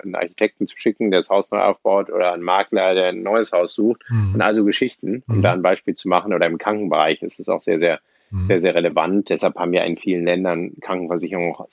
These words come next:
Speaker 1: eigene Krankenhäuser und Re-, und Reha, ähm, ähm, ja, und auch Reha, Reha-Stationen oder Krankenhäuser, weil
Speaker 2: Mhm.
Speaker 1: sie eben viel mehr in diese Additional Services gehen, plus in die Themen, das ist so quasi hinten raus, und vorne halt in die Themen Prävention.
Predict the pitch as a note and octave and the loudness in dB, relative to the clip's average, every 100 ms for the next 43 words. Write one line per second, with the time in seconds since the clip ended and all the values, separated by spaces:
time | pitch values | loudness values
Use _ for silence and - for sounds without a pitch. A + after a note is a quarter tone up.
0 | - G2+ F#2 G2 - A2+ A#2+ G#2+ E2+ F2 | -4 -2 0 -2 -2 -2 -2 0 2 2
1 | F2 E2 E2+ G2+ A#2+ - - _ _ F#2 | 2 -2 2 2 2 -4 -20 _ _ -2
2 | G2+ A#2+ G2 E2+ - F2 E2+ E2 E2 D#2+ | 2 4 4 2 0 0 0 0 -6 -8
3 | - E2 D#2 D#2 D#2 E2 _ - _ _ | -4 -2 -2 -4 -8 -12 _ -20 _ _
4 | _ _ - F#2+ F2 F#2+ F#2+ A2 A2 E2+ | _ _ -14 -6 -6 -4 0 2 4 4
5 | G2 G2 - F2 - E2+ E2+ D#2+ - F2 | 4 4 2 -4 -2 -4 -2 -2 -2 -6
6 | D#2+ D#2+ D#2 E2+ F#2+ - - - G#2+ F#2+ | -6 -4 -2 0 -2 -6 -20 -14 0 2
7 | G2 F#2+ F#2+ F2+ - _ _ _ _ - | 2 0 0 -2 -4 _ _ _ _ -12
8 | - C#3+ B2+ A2+ G#2+ A2+ A2 G#2 G2 G2 | -4 0 2 4 4 4 4 2 0 0
9 | F2+ G#2+ - F#2 - A2+ C#3+ D#3 - D#3 | 0 -2 -2 -4 0 0 0 -6 -4 0
10 | D#3 C3+ - C#3 D#3 F#3+ - A#2+ A#2 A2 | 0 -2 -2 2 2 0 -2 0 0 0
11 | B2 A#2+ A#2 A2+ A2 A2+ G#2+ F2 G#2+ F#2+ | 0 2 2 2 0 2 0 2 2 2
12 | G#2+ C#3 D#3 D3+ E3 - _ _ _ A2+ | 0 -2 2 2 2 -2 _ _ _ -4
13 | - A#2 A#2 A2+ A2 G#2 G2+ F#2+ - G#2 | 0 2 4 4 4 2 -2 -2 2 2
14 | G2 - F#2 F2+ E2+ - F2+ E2+ D2+ | 2 0 0 0 -2 -2 0 0 -4